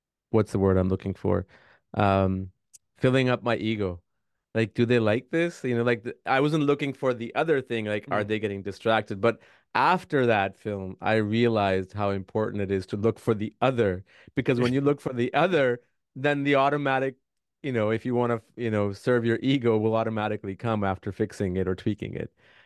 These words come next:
Speaker 1: Uh, but, but yeah, no, that's, that, that, that comes in really, really handy, getting audiences' reaction if they're getting distracted or not, especially nowadays when everybody's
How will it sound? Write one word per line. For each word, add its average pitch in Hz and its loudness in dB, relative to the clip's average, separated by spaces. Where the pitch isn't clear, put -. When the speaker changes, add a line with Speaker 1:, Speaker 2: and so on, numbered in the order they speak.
Speaker 1:
Uh, 98 4
but, 104 4
but 131 6
yeah, 139 4
no, 120 2
that's, 127 0
that, 123 -2
that, 123 0
that 131 -2
comes 139 -6
in 113 -2
really, 117 4
really 104 2
handy, 95 -4
getting 95 -2
audiences' 95 -4
reaction 92 -4
if 90 -8
they're 92 -6
getting 92 -4
distracted - -8
or - -6
not, - -8
especially 131 2
nowadays 107 4
when 101 2
everybody's 107 0